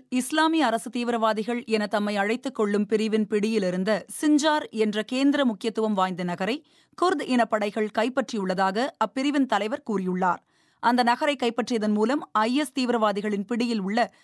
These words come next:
மிகப்பெரிய நகரான மொசூலை நோக்கி நகரும் தங்கள் திட்டத்துக்கு பெரும் ஊக்கம் கிடைக்கும் என்று மசூத் பர்சானி கூறினார்.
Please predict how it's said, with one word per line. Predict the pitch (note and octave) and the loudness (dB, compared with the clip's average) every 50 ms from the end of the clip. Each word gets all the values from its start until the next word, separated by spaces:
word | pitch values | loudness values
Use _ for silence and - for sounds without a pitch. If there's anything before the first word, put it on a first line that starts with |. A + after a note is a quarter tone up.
| _ _ | _ _
மிகப்பெரிய | - A#3 C4 - F4+ F4+ - E4+ E4+ D#4+ D#4+ | 2 2 4 4 2 0 0 -2 0 2 2
நகரான | C4+ A3 - - A3 A3 G#3+ G#3+ A3 A3+ A#3 - G#3+ G#3+ | 2 2 0 2 2 2 2 2 2 0 -2 0 0 0
மொசூலை | A3 A3+ F#3+ A#3+ D#4 D#4 D4 D4 C4+ | 0 2 2 2 2 2 2 2 2
நோக்கி | A3+ A3 G#3 - - G#3 | 2 0 -2 -4 -4 -2
நகரும் | G3 G3 - G#3 G#3 G#3 - | -2 -2 -2 -2 -4 -4 -4
தங்கள் | - A3 G3+ G3 G3 F3+ | -4 -4 -2 -2 -2 -4
திட்டத்துக்கு | - G3+ F#3 G#3 G3+ - G#3 G3 - D#4+ G#4 - _ _ _ _ _ | -4 -4 -4 -4 -4 -4 -6 -6 -6 -8 -8 -8 _ _ _ _ _
பெரும் | - D4 D#4+ F4 F4 D#4 - | 0 0 2 2 0 -4 -4
ஊக்கம் | - C4+ D#4+ D#4+ - - E4 C#4+ | -2 0 0 0 0 0 0 0
கிடைக்கும் | - A#3+ G#3+ G#3+ - - G#3+ F#3+ | 0 -2 -2 -2 -2 -4 -4 -2
என்று | F#3+ G3 G3 - C#4 A3+ - - _ _ _ _ A3 | -2 -4 -4 -2 -2 -4 -4 -6 _ _ _ _ 0
மசூத் | A#3 C4 B3+ B3+ E4 E4+ A#3+ G#3+ | 2 2 2 2 -2 -2 2 0
பர்சானி | A3 G3 - - B3+ A#3+ B3+ D#4 G4+ - | 0 -2 0 0 0 2 2 0 -2 -4
கூறினார். | - A3 F#3+ F#3 F#3 F#3+ F#3 F3+ E3+ | -4 -4 -2 0 2 2 2 0 0